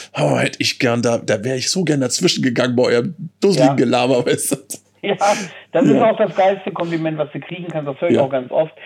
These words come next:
Speaker 2: Ich habe neulich einen Kommentar so gefeiert, sagt er, „Mann, da schrieb einer irgendwie bei YouTube unter dem Video“, deswegen liebe ich ja auch YouTube, äh, was den Podcast angeht, weil du da interagieren kannst mit den Leuten. Da schreibt
Speaker 1: Hm.
Speaker 2: einer, „Meine Nachbarn mü-, wollen mich schon bald einweisen lassen, weil ich jeden Sonntag mit dem Fernseher diskutiere“, so.
Speaker 1: <laughs>
Speaker 2: Ähm, das sind natürlich die, äh,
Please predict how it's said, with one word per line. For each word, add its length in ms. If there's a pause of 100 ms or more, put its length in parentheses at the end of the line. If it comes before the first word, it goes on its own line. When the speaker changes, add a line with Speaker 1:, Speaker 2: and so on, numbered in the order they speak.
(120)
Speaker 2:
Ich 80
habe 120
neulich 340
einen 80
Kommentar 500
so 100
gefeiert, 640
sagt 200
er, 280
„Mann, 680
da 140
schrieb 280
einer 240
irgendwie 260
bei 140
YouTube 460
unter 520
dem 220
Video“, 440
deswegen 340
liebe 200
ich 80
ja 80
auch 140
YouTube, 500
äh, 280 (320)
was 100
den 100
Podcast 400
angeht, 220
weil 120
du 80
da 200
interagieren 540
kannst 220
mit 100
den 80
Leuten. 220
Da 80
schreibt 260
Speaker 1:
Hm. 80
Speaker 2:
einer, 240 (240)
„Meine 200
Nachbarn 400
mü-, 540
wollen 180
mich 100
schon 140
bald 160
einweisen 500
lassen, 240
weil 120
ich 80
jeden 260
Sonntag 320
mit 100
dem 100
Fernseher 320
diskutiere“, 640
so. 260
Speaker 1:
<laughs> 400
Speaker 2:
Ähm, 200
das 160
sind 80
natürlich 400
die, 180
äh, 460